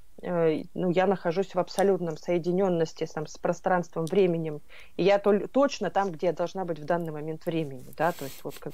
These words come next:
бы и, и, и, и тут альтернатив нет, да, и, и тут уже эго молчит, потому что ему нечего <laughs> сказать на это, на все. Вот. И, и, собственно, формула родилась в том, что действительно, м,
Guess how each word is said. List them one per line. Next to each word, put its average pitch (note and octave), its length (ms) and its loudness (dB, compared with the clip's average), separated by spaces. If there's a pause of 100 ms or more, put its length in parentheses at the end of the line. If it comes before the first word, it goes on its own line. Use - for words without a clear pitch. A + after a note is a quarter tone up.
бы D3+ 140 -4 (920)
и, - 40 -10
и, F#3 840 2
и, G#3 140 6
и - 20 8
тут C4+ 200 4
альтернатив A#3 640 2
нет, F#3 400 0
да, F#3+ 200 4
и, D#3+ 300 -6
и F#3 160 -6
тут A#3 240 2
уже G3+ 220 4
эго G#3 240 6
молчит, F3+ 580 0 (220)
потому D3+ 320 -4
что D#3 400 0
ему E3 260 2
нечего G3 320 6
<laughs> - 20 0
сказать G#3 480 2
на F3 80 0
это, D#3+ 240 -6
на E3 140 -10
все. - 260 -14 (960)
Вот. F#3+ 460 -6 (360)
И, A3+ 260 4
и, C#4 40 6
собственно, C4+ 360 2
формула E4+ 380 6
родилась A#3 340 4
в - 80 -14
том, F4 200 2
что A#3+ 440 4
действительно, A3 800 2 (100)
м, F3 240 -2